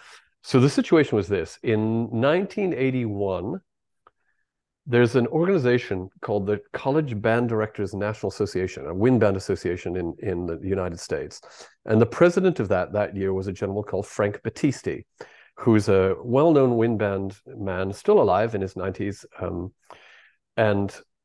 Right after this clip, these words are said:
and he was, he taught at Ithaca, and he then really became most prominent when he taught at New England Conservatory. Commissioned everyone from Gunther Schuller downwards. I mean, he was an incredibly important figure. So he decided in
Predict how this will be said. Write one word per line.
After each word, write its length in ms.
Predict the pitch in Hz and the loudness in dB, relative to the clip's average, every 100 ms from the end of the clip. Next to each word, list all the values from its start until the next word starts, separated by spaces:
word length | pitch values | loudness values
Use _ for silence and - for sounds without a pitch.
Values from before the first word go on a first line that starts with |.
| _ _ | _ _
and 160 | 123 104 | -2 2
he 140 | 120 | 4
was, 320 | 135 127 - - | 2 2 -4 -12
he 220 | 110 104 | -6 -6
taught 240 | - 117 123 | -2 0 0
at 100 | - | -2
Ithaca, 460 | 113 120 110 101 | -2 0 2 0
and 120 | 101 104 | 0 -4
he 80 | |
then 340 | 98 104 98 98 _ - _ _ _ | -2 -2 -2 -6 _ -20 _ _ _
really 420 | 113 117 120 113 | -10 -4 2 2
became 320 | 104 107 113 101 | 2 0 0 0
most 300 | 117 113 - | 0 -2 -4
prominent 280 | 101 95 | -4 -4
when 120 | 95 95 | -6 -6
he 120 | 92 | -8
taught 380 | - 92 90 - | -4 -4 -4 -6
at 180 | 92 98 | -8 -2
New 100 | 101 | -2
England 200 | 92 92 | -2 -4
Conservatory. 680 | 98 - 110 90 - - - _ - - _ - | -8 -2 -2 -2 -8 -10 -12 _ -20 -20 _ -2
Commissioned 400 | 151 147 143 123 | 4 4 4 4
everyone 320 | 113 107 104 | 6 6 2
from 220 | 98 92 92 | 0 -6 -4
Gunther 260 | 98 101 | -4 -4
Schuller 600 | - - 107 92 87 82 | -10 -2 0 2 0 -2
downwards. 560 | 95 85 82 - - - | -4 -6 -6 -10 -14 -10
I 80 | 90 | -6
mean, 140 | 85 | -4
he 40 | 87 | -4
was 140 | - | -4
an 60 | 101 | -6
incredibly 360 | - 107 87 | -2 0 0
important 500 | 85 - 82 85 - _ | -4 -6 -10 -10 -18 _
figure. 420 | - 92 - - _ - _ _ _ _ - | -6 -6 -6 -12 _ -20 _ _ _ _ -2
So 140 | 127 | 2
he 140 | 151 | 4
decided 400 | 233 202 143 123 | 4 4 4 4
in 240 | 113 107 | 2 0